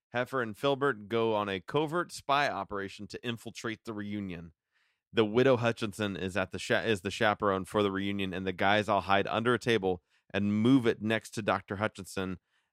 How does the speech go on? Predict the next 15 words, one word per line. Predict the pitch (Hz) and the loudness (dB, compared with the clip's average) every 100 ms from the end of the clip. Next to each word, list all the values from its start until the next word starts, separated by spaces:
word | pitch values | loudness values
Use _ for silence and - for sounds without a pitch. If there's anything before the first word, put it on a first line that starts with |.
| _ - | _ -2
and | 107 104 98 | 0 0 -2
who | 98 107 | -2 -2
we | 104 | 0
know | 101 98 | 0 0
now | 98 110 92 | 0 -2 -2
as | 95 - | -4 -6
Tiger. | - 104 95 53 - | -6 -4 -4 -6 -6
That's | 87 87 - | -6 -6 -10
the | 87 | -10
big | 85 101 92 | -8 -8 -6
cat | 101 95 - | -2 -2 -4
with | 90 - | -8 -8
the | - | -10
eye | 92 | -10
patch. | - _ _ - | -14 _ _ -20